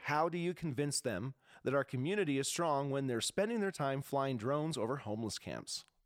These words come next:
Um, thank you also to the person who provided that drone footage of the transient camp as of March, I'm sorry, May thirteenth, uh, two thousand twenty-one. Uh, that was also a donor to my tiff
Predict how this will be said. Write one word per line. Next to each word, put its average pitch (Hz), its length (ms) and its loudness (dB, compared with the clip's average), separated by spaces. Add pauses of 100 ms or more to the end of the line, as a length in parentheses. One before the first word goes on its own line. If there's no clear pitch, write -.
(880)
Um, 104 520 -2 (240)
thank 185 180 2
you 190 100 0
also 139 460 4
to 151 420 0 (300)
the 131 220 2
person 147 380 -2
who 127 220 -2
provided 123 480 0
that 127 220 2
drone 127 340 0
footage 131 440 -2
of 113 260 0
the 110 240 0
transient 123 580 -4
camp 139 320 -4
as 120 260 0
of 107 200 0
March, 120 640 -2
I'm 143 160 0
sorry, 92 240 -2
May 135 300 -2
thirteenth, 143 580 -4 (540)
uh, 113 120 2
two 170 140 -2
thousand 139 380 2
twenty-one. 117 540 -2 (260)
Uh, 117 100 0
that 127 160 2
was 127 140 0
also 117 260 2
a 104 60 0
donor 98 300 0
to - 140 -8
my 113 180 -2
tiff - 360 -6